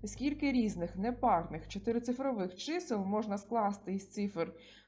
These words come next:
нуль, п'ять, сім, вісім, якщо в кожному із чисел усі цифри різні? Отже,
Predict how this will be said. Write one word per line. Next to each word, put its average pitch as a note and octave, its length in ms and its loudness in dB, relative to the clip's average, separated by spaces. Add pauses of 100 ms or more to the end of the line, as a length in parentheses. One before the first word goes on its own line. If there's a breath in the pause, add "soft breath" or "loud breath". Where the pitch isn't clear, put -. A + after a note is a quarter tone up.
нуль, A3+ 200 4
п'ять, F#3+ 500 2
сім, F#3 280 -2
вісім, B3 420 -2
якщо F#3 320 0
в - 160 -8
кожному F#3 560 2
із G3+ 120 -4
чисел C4 580 -2 (320 loud breath)
усі A#3 300 0
цифри A3 400 0
різні? C#3+ 500 -6
Отже, D#3+ 400 0